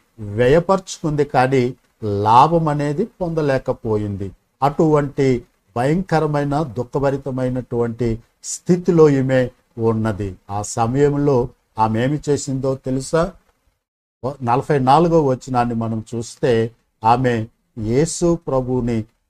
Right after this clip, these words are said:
ఆశ్రయించింది. తన స్థితిలో నుంచి బయటకు రావటానికి, యేసు ప్రభువుని ఆశ్రయించటానికి ఆమెను ప్రోత్సహించిన,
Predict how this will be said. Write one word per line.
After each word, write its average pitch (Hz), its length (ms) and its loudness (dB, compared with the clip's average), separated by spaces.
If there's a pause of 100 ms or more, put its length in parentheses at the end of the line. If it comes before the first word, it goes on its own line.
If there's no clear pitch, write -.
ఆశ్రయించింది. 98 1200 -6 (120)
తన 131 160 0
స్థితిలో 190 560 2
నుంచి 160 680 0 (420)
బయటకు 185 380 0
రావటానికి, 131 1040 -2 (320)
యేసు 180 320 0
ప్రభువుని 160 500 -2
ఆశ్రయించటానికి 135 1300 -2 (280)
ఆమెను 123 560 2 (280)
ప్రోత్సహించిన, 156 1000 0